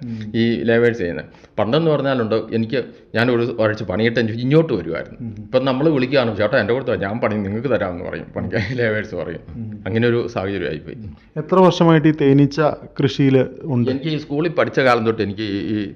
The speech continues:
Speaker 2: തേനീച്ച ഉണ്ട്. ഈ എൺപത്തിരണ്ടിൽ എനിക്ക് നല്ലപോലെ ഈ ഒരു പത്ത് നാ-, മുന്നൂറ് പെട്ടി ഉണ്ടായിരുന്നു,
Speaker 1: ഉം.
Speaker 2: മുന്നൂറ്റമ്പത് കുട്ടികളുണ്ടായിരുന്നു.
Speaker 1: ഉം.
Speaker 2: അന്ന് ഈ ഏലത്തിനൊക്കെ വില കുറഞ്ഞു നിന്ന കാലം, എൺപത്തിരണ്ട്, എൺപത്തിമൂന്ന്, എൺപത്തിനാല് ഘട്ടം.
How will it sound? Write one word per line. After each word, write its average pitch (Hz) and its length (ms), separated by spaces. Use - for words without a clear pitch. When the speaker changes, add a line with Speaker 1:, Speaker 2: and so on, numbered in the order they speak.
Speaker 2:
തേനീച്ച 104 340
ഉണ്ട്. 87 160
ഈ 95 160
എൺപത്തിരണ്ടിൽ 135 540
എനിക്ക് 123 180
നല്ലപോലെ 117 500
ഈ 113 460
ഒരു 127 180
പത്ത് 131 280
നാ-, 135 200
മുന്നൂറ് 131 320
പെട്ടി 120 240
ഉണ്ടായിരുന്നു, 98 360
Speaker 1:
ഉം. 117 60
Speaker 2:
മുന്നൂറ്റമ്പത് 120 400
കുട്ടികളുണ്ടായിരുന്നു. 90 680
Speaker 1:
ഉം. 113 420
Speaker 2:
അന്ന് 117 160
ഈ 131 140
ഏലത്തിനൊക്കെ 123 600
വില 113 180
കുറഞ്ഞു 110 320
നിന്ന 87 160
കാലം, 82 280
എൺപത്തിരണ്ട്, 90 580
എൺപത്തിമൂന്ന്, 90 380
എൺപത്തിനാല് 85 300
ഘട്ടം. - 220